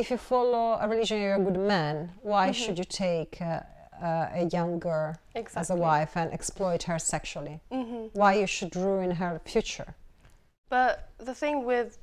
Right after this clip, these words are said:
Speaker 2: them is that their own woman is in Doha studying, working. So why can't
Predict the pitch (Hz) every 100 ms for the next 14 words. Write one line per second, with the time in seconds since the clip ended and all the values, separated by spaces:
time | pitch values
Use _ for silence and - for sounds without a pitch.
0 | - 247 226 202 196 208 202 - - -
1 | _ _ _ _ _ _ _ _ 202 220
2 | 233 226 247 247 247 220 208 202 214 208
3 | 208 208 - - 226 233 202 202 - -
4 | - 233 226 214 202 208 226 220 214 202
5 | 208 208 - 233 214 208 233 233 240 233